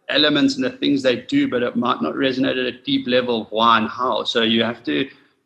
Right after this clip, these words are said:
one has to work out what their rhythm is. And, you know, like, an example of that is I've got this, uh, we created this, it became a branded thing in our business, the decompression session. So, you know, you're working in the day and you're grinding and it's getting tough and that, and then you need an outlet.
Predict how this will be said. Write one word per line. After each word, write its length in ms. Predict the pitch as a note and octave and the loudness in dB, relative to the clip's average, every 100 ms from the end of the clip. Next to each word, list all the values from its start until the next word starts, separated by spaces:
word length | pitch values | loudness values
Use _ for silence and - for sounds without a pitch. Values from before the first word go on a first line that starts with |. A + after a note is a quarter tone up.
| _ - | _ 0
one 120 | C3 | 2
has 160 | C3+ | 2
to 220 | - C#3+ C3+ | -2 0 2
work 340 | A#2+ C3 B2+ | 2 0 2
out 240 | C3+ B2 - | 0 0 -2
what 260 | A2+ - | -6 -4
their 220 | A#2 B2 A#2+ | 0 0 2
rhythm 300 | A#2 A2+ A2+ | 0 0 0
is. 180 | G#2 A2+ | -2 -4
And, 140 | A2 | -4
you 60 | A2 | -2
know, 100 | A2+ | 0
like, 220 | A2+ - | -2 0
an 40 | A#2 | -2
example 460 | A2 A#2 B2+ B2 | 0 -2 -2 -4
of 140 | A2+ A2 | -4 -2
that 160 | A2 | -4
is 220 | G#2+ G#2 | -4 -4
I've 200 | A2 A#2+ | -4 -2
got 160 | - A2+ | -4 -2
this, 420 | A2+ - - - | -4 -4 -8 -4
uh, 200 | A2 G#2+ | -2 0
we 80 | G#2+ | -2
created 360 | A2 A#2+ A2+ A2 | -4 -2 -2 -4
this, 280 | A2 - G#2+ | -6 -8 -12
it 80 | |
became 360 | - - A#2 A2+ | -16 -4 -2 0
a 40 | |
branded 460 | G#2 G#2+ G#2+ A2 G#2+ | -2 -4 -2 -4 -4
thing 120 | A2+ | -2
in 60 | G#2+ | -2
our 120 | G2+ | -2
business, 400 | B2 A#2+ A2+ G2+ | -2 0 -2 -2
the 80 | G#2+ | -8
decompression 840 | - A#2+ - A#2+ A2+ B2+ B2 A#2 - | -8 -10 -4 -6 -2 -4 -4 -4 -4
session. 520 | - B2+ - A#2+ - _ _ - | -4 -4 -4 -8 -10 _ _ -6
So, 120 | B2 | 0
you 60 | |
know, 80 | A2+ | 2
you're 100 | A2+ | 2
working 300 | A#2+ C3 C3 | 2 0 -2
in 60 | A#2+ | -4
the 80 | A#2+ | 0
day 280 | B2 A#2+ | 2 4
and 100 | A#2 | 4
you're 100 | A2+ | 2
grinding 420 | A2 A#2+ B2 A#2 A2+ | 0 0 2 0 0
and 60 | |
it's 120 | G#2 - | -4 -2
getting 280 | A#2+ A2+ | 0 0
tough 320 | A2 B2 A#2 A#2+ | 0 0 0 0
and 100 | A2+ | 0
that, 220 | A2 - | 0 0
and 100 | A2+ | 2
then 140 | A#2 | 4
you 80 | A2+ | 4
need 160 | A#2 A#2 | 4 2
an 60 | |
outlet. 580 | A#2 A#2+ - - G#2+ | 2 2 0 -6 -8